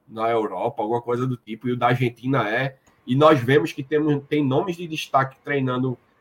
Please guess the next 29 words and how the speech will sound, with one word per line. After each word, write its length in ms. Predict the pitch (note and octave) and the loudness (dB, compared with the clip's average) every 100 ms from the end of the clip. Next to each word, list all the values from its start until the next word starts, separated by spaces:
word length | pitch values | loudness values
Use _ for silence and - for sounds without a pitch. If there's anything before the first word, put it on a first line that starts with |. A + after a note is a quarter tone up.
| _ _ | _ _
clubes 300 | D3 F3 D#3 | 4 4 4
europeus, 520 | E3+ E3+ C3+ B2+ C3+ | 2 2 0 0 2
no-, 320 | C3 C#3 B2 A2 | 2 0 -6 -4
nomes 240 | C3 C#3+ | -2 0
argentinos 680 | D3 D#3 E3+ A#2 B2+ D3 D3 | 0 0 -2 -4 -2 -2 -2
treinando 400 | C#3+ C3+ C3 C3+ | -6 -4 -2 -2
clubes 300 | C3+ C3+ B2+ | -4 -6 -4
europeus, 460 | C3+ B2+ - B2 D3 | -2 -4 -4 -6 -4
e 40 | |
não 180 | F3+ - | -2 -4
temos 380 | - F#3+ A#3+ G3 | -2 -2 -2 -4
um 100 | F3 | 0
brasileiro. 560 | E3+ D#3 C3 G#2 F#2+ - _ _ _ _ | 2 2 2 0 -2 -12 _ _ _ _
Eu 80 | A#2+ | -6
só 180 | C3 F#3+ | 2 4
me 100 | A3+ | 4
lembro 260 | F#3 A3 A3+ | 0 0 -2
de 100 | A#3+ | -2
Luxemburgo, 920 | G3+ - G#3 B2+ C3+ F#3 G#3 B3+ - - _ _ _ _ _ | -2 2 2 6 4 4 0 -2 -4 -10 _ _ _ _ _
que, 120 | E3+ E3+ - | -6 -6 -10
que 480 | - D#3+ D#3 D#3 D3 - _ | -6 2 4 4 2 -4 _
fez 180 | D#3+ D3+ | -2 -2
um 80 | D3+ | -2
trabalho 600 | D#3 D3+ C3+ C#3+ C#3 C3 - | -2 0 2 2 0 -6 -12
meia 300 | - C#3 E3+ | -4 0 2
boca 300 | C#3 C#3 D3 | 2 0 -2
pra 140 | C#3+ C3+ | -2 0
merda, 500 | B2 C3 F3 G3+ - _ _ _ _ _ _ - | 0 0 -2 -6 -8 _ _ _ _ _ _ -8
e 540 | C#3 D3+ F#3 G#3+ A3 | -4 -4 -4 -6 -8